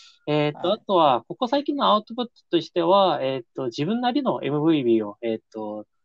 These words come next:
Speaker 2: はい。
Speaker 1: あの、考えてみて、で、それが、まあ、ある程度、あの、前提の話をしなくちゃいけないけど、中身を見ると、あの、世の中のリテラシー、リテラシーを上げることで、えーっと、もうちょっと、あの、人、人々が余裕を持って生活できる、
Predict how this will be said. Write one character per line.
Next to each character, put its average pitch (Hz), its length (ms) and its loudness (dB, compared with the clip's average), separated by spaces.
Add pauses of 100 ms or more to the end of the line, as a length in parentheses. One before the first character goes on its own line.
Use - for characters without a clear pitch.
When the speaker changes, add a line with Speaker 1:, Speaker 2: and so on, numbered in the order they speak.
(120)
Speaker 2:
は 170 140 -8
い。 - 100 -14
Speaker 1:
あ 127 100 -6
の、 113 220 -8
考 139 280 -4
え 123 80 -6
て 113 100 -6
み 110 120 -6
て、 160 280 -10 (240)
で、 185 100 -4
そ 185 140 -6
れ 180 100 0
が、 175 320 0 (380)
ま 147 80 0 (120)
あ、 - 60 0
あ 180 60 4
る 175 120 0
程 139 160 0
度、 113 140 -2
あ 107 80 -4
の、 107 180 -8
前 135 100 -4
提 151 160 -6
の 143 60 -4
話 156 360 -6
を 160 100 -2
し 170 140 -12
な 190 100 -4
く - 60 -20
ち 160 80 -6
ゃ - 20 -4
い 151 80 -8
け 185 100 -10
な 202 100 -2
い 185 60 -8
け 180 120 -6
ど、 208 220 -6
中 143 260 -6
身 240 160 -4
を 135 60 -4
見 123 120 -2
る 120 160 -12
と、 110 180 -10
あ 117 80 -10
の、 113 300 -8
世 139 120 -6
の 190 40 -4
中 196 200 -6
の 113 60 -6
リ 110 60 -10
テ 139 100 -6
ラ 139 100 -2
シ - 140 -20
ー、 139 80 -10 (120)
リ 135 100 -12
テ - 100 -14
ラ 160 100 -4
シ 151 100 -8
ー - 20 0
を 113 40 -2
上 117 60 -4
げ 135 80 -8
る 147 80 -6
こ 156 120 -6
と 156 140 -12
で、 208 200 -6 (340)
え 123 160 -6
ー - 20 -4
っ - 40 -8
と、 139 140 -14
も 190 220 0
う - 20 -6
ち 226 80 -8
ょ 226 40 -12
っ - 80 -18
と、 135 120 -2
あ 120 40 -4
の、 117 120 -6
人、 156 240 -4
人 170 120 -2 (320)
々 165 180 0
が 131 140 -4
余 110 120 -4
裕 139 240 -2
を 165 80 0
持 175 80 -2
っ - 80 -8
て 117 100 -6
生 123 180 -10
活 123 160 -10
で 120 120 -2
き 165 100 2
る、 107 180 -6